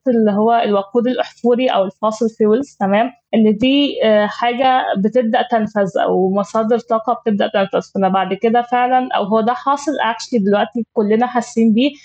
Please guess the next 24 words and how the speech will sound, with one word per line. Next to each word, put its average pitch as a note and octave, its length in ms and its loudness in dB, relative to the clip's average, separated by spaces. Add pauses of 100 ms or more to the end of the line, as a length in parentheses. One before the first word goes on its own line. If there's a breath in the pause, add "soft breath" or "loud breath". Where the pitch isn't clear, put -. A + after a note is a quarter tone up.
(120)
أو G3+ 120 -2
العالم A3 360 0
حاسس A3+ 340 -2
بيه A3+ 160 2
لما G3+ 360 0
مثلًا A3+ 720 0
روسيا C4 380 2
بدأت A3 380 0
تقطع B3+ 500 0
إمدادات G3+ 500 0
البترول A#3 580 0 (260 loud breath)
عن، G3 320 -2
عن G3+ 300 -2
باقي A#3 240 2
أوروبا، - 400 -2 (280)
فأوروبا A3+ 480 0
بدأت B3+ 440 -2
تعيش A#3 360 0
المشكلة A#3+ 540 0
دي A#3 120 2
دلوقتي، A3+ 380 0
كلنا G#3+ 360 0
حاسين A#3 540 0
بيها. G3 360 0